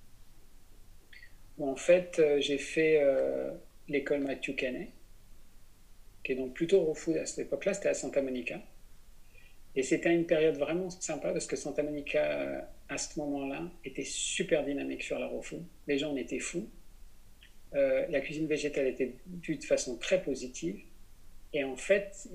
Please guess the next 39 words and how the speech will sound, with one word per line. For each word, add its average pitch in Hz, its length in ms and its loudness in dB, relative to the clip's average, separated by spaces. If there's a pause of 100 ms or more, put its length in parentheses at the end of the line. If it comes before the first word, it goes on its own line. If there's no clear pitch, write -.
(480)
la 143 340 6
dénomination, 160 640 2
c'était 135 280 0
Plant 160 320 0
Strong. 139 500 -4 (840)
Donc, 139 120 -8
c'était - 180 4
vraiment 190 300 2
les 160 160 4
triathlètes, 156 720 2
les 143 80 0
sportifs, - 500 0
les 139 100 2
coureurs. 135 280 4
Donc, 139 200 -2
j'étais 160 640 0 (720)
par-, - 260 -4
enfin, 139 220 -2
c'était 139 240 0
le 131 40 0
bonheur. 127 460 0 (920)
Donc, 160 240 2
en 160 40 6
fait, 233 200 4
j'avais 143 180 6
des 139 120 4
doubles 175 280 4
journées. 147 440 0 (340)
J'allais 143 340 4
à 139 100 2
l'école 131 380 -2
le 127 60 -4
matin 170 340 0
et 180 140 4
le 143 100 2
soir, 160 460 -2
ou 185 100 0
j'étais, 156 680 0
euh, 127 440 0